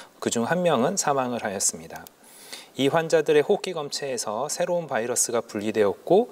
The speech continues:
어, 코로나 바이러스의 뉴 스트레인으로 밝혀져서 이후에 이름이, 어, 밝혀졌습니다. 이 바이러스는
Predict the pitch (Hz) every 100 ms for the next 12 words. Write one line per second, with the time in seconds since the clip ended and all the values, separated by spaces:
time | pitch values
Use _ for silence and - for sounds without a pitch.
0 | - - 104 101 - 185 165 139 127 113
1 | 113 - - 117 156 135 123 139 - -
2 | 135 120 113 113 98 - 107 104 98 160
3 | 208 - - - 110 107 113 113 104 107
4 | 104 170 226 - - - - 98 90 90
5 | - - - - - - - - - -
6 | 127 131 120 - 107 98 95 - - -
7 | 127 123 127 127 139 - 131 117 110 147
8 | 208